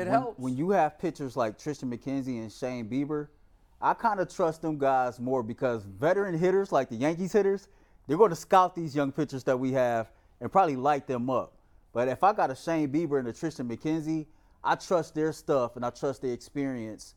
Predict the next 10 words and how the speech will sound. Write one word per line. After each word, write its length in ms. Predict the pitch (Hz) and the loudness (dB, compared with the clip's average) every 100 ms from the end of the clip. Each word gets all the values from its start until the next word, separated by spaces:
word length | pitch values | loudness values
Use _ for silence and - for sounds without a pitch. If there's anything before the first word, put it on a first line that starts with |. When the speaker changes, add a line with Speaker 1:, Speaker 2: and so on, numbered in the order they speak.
| _ _ _ | _ _ _
Speaker 1:
a 60 | 123 | -4
little 240 | 127 143 | 0 2
bit 220 | 120 139 110 | 2 -2 -4
more 420 | 120 143 117 104 - | -2 0 -2 -6 -6
come 160 | 143 | -6
the 40 | 120 | -4
playoffs 500 | - 139 131 113 110 | -2 0 0 -2 -4
when 140 | 123 | -2
I 100 | 127 | -2
know 580 | 120 120 147 143 117 98 | -2 -2 0 2 0 -4